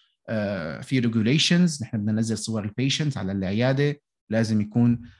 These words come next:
آه، في موقع على، آه، consent form، إنه نحن بدنا نعمل لك، آه، نس-، نستخدم صورك مثلًا بالeducation.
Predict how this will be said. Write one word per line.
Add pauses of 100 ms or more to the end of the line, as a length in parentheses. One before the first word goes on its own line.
(140)
آه،
في
موقع
على،
آه،
consent
form،
إنه
نحن
بدنا
نعمل
لك،
آه،
نس-،
نستخدم
صورك
مثلًا (380)
بالeducation.